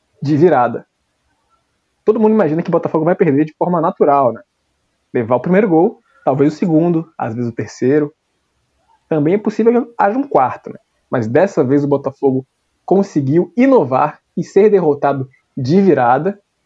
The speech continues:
a essa altura aí, para o Atlético Goianiense, que tanto elogiamos, depois começamos a julgar, né? Conseguimos sentir a dor do torcedor,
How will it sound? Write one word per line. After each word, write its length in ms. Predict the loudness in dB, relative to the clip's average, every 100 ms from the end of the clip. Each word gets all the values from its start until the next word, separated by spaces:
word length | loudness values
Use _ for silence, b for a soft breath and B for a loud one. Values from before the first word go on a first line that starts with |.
| _ _ _ -6
a 80 |
essa 200 | -6 -2
altura 300 | -4 -2 0
aí, 220 | 0 -2 -6 b _ _ _
para 220 | 0 2
o 80 | 2
Atlético 500 | 2 0 -2 -2 0
Goianiense, 640 | 0 0 -4 -4 -8 -12
que 200 | -6 -6 -2
tanto 240 | 2 2 4
elogiamos, 760 | 2 2 0 0 0 -2 -8 _ _ _ -2
depois 500 | 0 2 0 -2 -6
começamos 580 | 0 0 0 -2 0
a 120 | -2 -4 _ _ _ -4
julgar, 680 | 2 2 2 2 0 -6 _ -12
né? 180 | -12 -12 _
Conseguimos 420 | -10 -6 -4 -4
sentir 340 | -2 -4 -2 -2
a 60 |
dor 280 | 0 0 -2
do 220 | -2 -6
torcedor, 600 | -4 -6 -4 -4 -2 -4